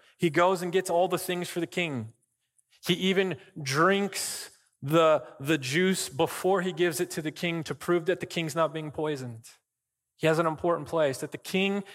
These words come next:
has to give him permission to go.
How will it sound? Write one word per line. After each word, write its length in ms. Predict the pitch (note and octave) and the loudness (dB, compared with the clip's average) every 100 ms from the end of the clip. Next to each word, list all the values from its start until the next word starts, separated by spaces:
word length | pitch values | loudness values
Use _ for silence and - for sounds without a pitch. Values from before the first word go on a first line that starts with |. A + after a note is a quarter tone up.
| - | -6
has 160 | E3+ | -4
to 100 | - | -4
give 220 | D3+ F3+ D3 | 0 0 0
him 160 | E3+ | -6
permission 720 | - D#3 D#3 F3 - F#3 F#3 - - - | -4 -4 0 0 0 -2 -4 -6 -14 -6
to 100 | D3+ | -2
go. 500 | C3 D#3+ C3 A2+ | 4 6 6 0